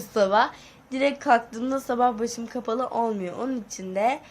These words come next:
e, o, sizlere tabii ki öyle bir, bir şey yapamayacağım için böyle bir şey oluyor işte. Evet.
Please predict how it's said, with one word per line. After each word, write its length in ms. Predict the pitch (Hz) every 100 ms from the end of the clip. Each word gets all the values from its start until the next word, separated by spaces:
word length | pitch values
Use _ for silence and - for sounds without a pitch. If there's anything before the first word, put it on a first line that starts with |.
| - - - - -
e, 180 | 180
o, 300 | 180 180 175
sizlere 800 | 180 - 226 240 240 247 254 269 269 - - - - - - - _
tabii 280 | 226 185 175
ki 120 | -
öyle 300 | 185 190 175
bir, 260 | 180 180 175 - - -
bir 60 |
şey 180 | - 202
yapamayacağım 840 | 190 185 262 226 196 180 175 175 175
için 280 | - 285 339 - - -
böyle 300 | 190 180 185
bir 40 |
şey 260 | - - 190
oluyor 400 | - - - - -
işte. 180 | - - - _ _ _
Evet. 100 | -